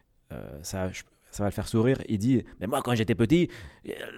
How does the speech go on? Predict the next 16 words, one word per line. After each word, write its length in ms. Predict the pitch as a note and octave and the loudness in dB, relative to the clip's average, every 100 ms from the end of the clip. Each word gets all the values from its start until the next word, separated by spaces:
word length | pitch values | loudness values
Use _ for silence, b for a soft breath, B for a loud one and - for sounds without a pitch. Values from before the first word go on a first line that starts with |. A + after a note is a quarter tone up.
| - | -2
mon 120 | D#3 | 2
grand-père, 420 | C#3 C#3 D3+ F3 | 6 8 12 12
il 60 | C#3+ | 12
mettait 260 | C3+ C#3+ D#3+ | 12 12 12
la 140 | A#2+ | 12
radio 320 | G#2+ C3+ C3+ | 10 8 12
au 300 | F3+ D3+ C3 B2+ | 12 12 10 8
milieu 360 | D3 D3+ F3+ | 6 10 10
de 80 | C#3 | 10
la 140 | A#2 | 6
table 300 | A#2+ F#3 G3+ - B B C3 | 8 8 8 4 B B 6
et 220 | D3 - - | 6 6 -2
je 160 | A#2 | 4
regardais 680 | C#3+ C3 D3+ D#3+ D3+ B2 D3 | 8 12 12 12 12 12 12
la 100 | B2+ | 10
radio. » 400 | G#2+ G#2+ G#2+ G2+ | 6 2 2 0